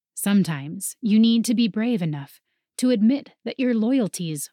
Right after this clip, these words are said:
were misplaced." Helder's gaze softened slightly. "I don't want to kill you, Sion.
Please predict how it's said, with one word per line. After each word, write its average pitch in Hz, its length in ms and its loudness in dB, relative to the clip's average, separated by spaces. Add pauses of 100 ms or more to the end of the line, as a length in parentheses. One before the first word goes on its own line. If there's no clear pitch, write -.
were 196 100 0
misplaced." 196 680 -2 (920)
Helder's 190 420 -6
gaze 190 420 -8
softened 185 560 -8
slightly. 190 520 -12 (840)
"I 220 380 -2
don't 220 320 -2
want 208 340 -6
to 196 100 -10
kill 220 340 -6
you, 160 220 -6
Sion. 160 560 -8